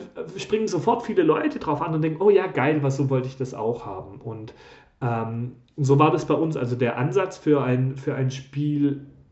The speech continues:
ein Spiel zu machen, äh, ah, wie soll ich das jetzt sagen?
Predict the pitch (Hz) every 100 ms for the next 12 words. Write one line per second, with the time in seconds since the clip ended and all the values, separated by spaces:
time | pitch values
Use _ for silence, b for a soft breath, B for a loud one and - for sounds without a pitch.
0 | _ _ _ _ - 156 131 165 139 147
1 | 139 147 139 135 135 135 135 135 B B
2 | B B B B B 117 110 131 139 113
3 | 135 - - 117 117 117 104